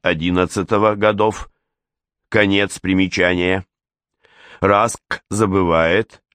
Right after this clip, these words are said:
что Кук исследовал МакКинли со всех сторон в общей сложности пять месяцев.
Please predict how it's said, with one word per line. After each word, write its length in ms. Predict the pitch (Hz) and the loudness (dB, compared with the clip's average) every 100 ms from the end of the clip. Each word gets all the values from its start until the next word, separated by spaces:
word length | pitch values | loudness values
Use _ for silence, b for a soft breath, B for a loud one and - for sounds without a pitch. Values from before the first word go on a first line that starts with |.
| _ | _
что 360 | - - 117 | -12 -2 -2
Кук 400 | - - 147 139 113 | -2 0 0 0 -2
исследовал 680 | 95 95 104 110 98 95 90 | -2 -4 0 0 2 2 2
МакКинли 760 | 87 82 _ - 80 82 98 | 0 -2 _ -6 -2 0 0
со 200 | 101 101 | 0 -2
всех 320 | 85 - 90 | -2 -2 -4
сторон 540 | - - 67 78 120 - _ _ _ - | -4 -8 -4 0 0 -2 _ _ _ -6
в 80 | 92 | -2
общей 340 | 95 - 101 | -2 0 -2
сложности 800 | - 92 90 85 98 95 110 104 | 0 -2 0 0 0 -2 -4 -4
пять 340 | - 85 82 | -2 -2 -2
месяцев. 720 | 113 110 - 65 - - _ | 0 -2 -2 -12 -16 -20 _